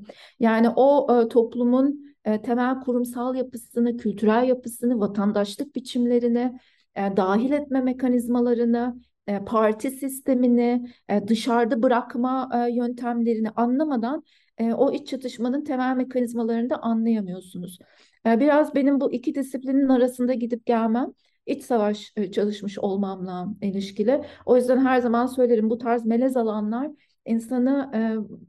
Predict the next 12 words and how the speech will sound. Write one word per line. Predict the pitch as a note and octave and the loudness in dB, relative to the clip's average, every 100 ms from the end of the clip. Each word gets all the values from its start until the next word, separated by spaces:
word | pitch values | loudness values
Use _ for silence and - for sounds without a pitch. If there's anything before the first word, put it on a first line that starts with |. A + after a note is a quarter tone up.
| A3 | 0
biraz | A#3 A3+ A#3 | 2 2 2
daha | A#3 B3+ C4 | -2 -2 -2
geniş | A#3+ B3 B3+ | 0 0 -2
bir | B3+ | -8
perspektife | B3 G#3+ A3 A3 A3 A#3 A3 A3 G#3+ _ _ - | -2 -2 -2 -4 -2 -4 -2 0 0 _ _ 0
ve | A3+ | 2
bu | A#3 G#3+ | 2 -4
disiplinler | A#3+ - - B3+ C4 C#4+ | -8 -8 0 2 2 2
arası | B3 A3+ A#3 - A#3+ A#3+ | 2 2 -2 -2 -2 -2
farkın | - A#3 A3+ A3+ D#4+ | -6 -2 -2 -4 -4
ortadan | A#3+ A#3+ A#3+ A#3+ B3 C4 | 2 2 2 -2 -2 -4
kaybolduğu, | C4 B3+ B3+ G#3+ G3 F#3+ F#3 F3+ G3 | -4 -2 2 4 2 -2 -6 -6 -8